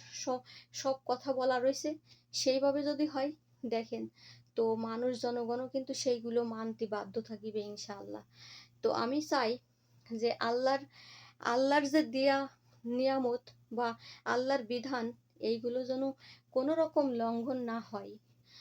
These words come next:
তো যে দেশ চালাবেন চালান, কোনো সমস্যা নাই। সমস্যা এটাই যে আমরা মুসলিম, বাংলাদেশ আমাদের মুসলিম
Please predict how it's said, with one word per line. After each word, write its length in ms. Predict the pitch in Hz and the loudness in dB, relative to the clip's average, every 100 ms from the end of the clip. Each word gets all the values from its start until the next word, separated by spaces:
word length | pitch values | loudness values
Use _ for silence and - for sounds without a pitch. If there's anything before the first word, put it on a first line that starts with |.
| - - _ - | -20 -20 _ -6
তো 120 | 220 214 226 - 226 208 | -4 0 -2 -2 -10 -8
যে 200 | - 330 | 0 0
দেশ 240 | 302 330 330 - | 4 2 2 -2
চালাবেন 400 | 269 269 277 277 | -2 0 2 0
চালান, 380 | - 226 214 247 _ _ _ 269 | 0 -2 -2 -6 _ _ _ 0
কোনো 180 | 262 277 | 0 0
সমস্যা 500 | 254 220 226 - 214 | -4 -6 -6 -8 -10
নাই। 160 | 208 208 _ - - | -10 -16 _ -20 -14
সমস্যা 500 | - 269 277 311 339 285 | -4 0 2 2 4 6
এটাই 400 | 269 262 208 226 - - | 6 4 0 -2 -8 -12
যে 120 | 226 | -8
আমরা 280 | 220 226 247 269 | -6 -4 -2 0
মুসলিম, 460 | 254 262 285 285 277 - - - | -2 -2 -2 -2 -2 -6 -20 -4
বাংলাদেশ 540 | 226 240 262 254 302 302 - 262 | -2 0 0 2 2 2 -4 -6
আমাদের 300 | 240 240 254 | -4 -2 -2
মুসলিম 380 | 240 233 247 | -2 -2 -2